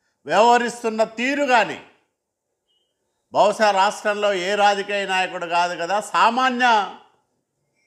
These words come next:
కుటుంబ పెద్ద కూడా అంత నీచంగా వ్యవహారం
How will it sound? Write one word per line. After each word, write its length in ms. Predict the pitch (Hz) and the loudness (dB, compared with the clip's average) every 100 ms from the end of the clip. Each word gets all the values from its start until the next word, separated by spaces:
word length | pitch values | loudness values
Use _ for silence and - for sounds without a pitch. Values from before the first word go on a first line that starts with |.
| _ - | _ -14
కుటుంబ 320 | 202 269 269 269 240 | -4 0 2 2 2
పెద్ద 180 | 220 226 208 | 0 0 0
కూడా 200 | 220 214 202 190 - - _ _ _ _ _ _ _ _ - | 4 4 4 0 -8 -18 _ _ _ _ _ _ _ _ -14
అంత 220 | 165 196 202 | -10 -4 -2
నీచంగా 500 | 185 208 214 202 202 190 170 - - _ _ _ _ _ _ _ _ _ - | -2 -2 -2 2 2 4 2 -2 -12 _ _ _ _ _ _ _ _ _ -8
వ్యవహారం 540 | 139 170 185 190 180 | -2 2 4 4 0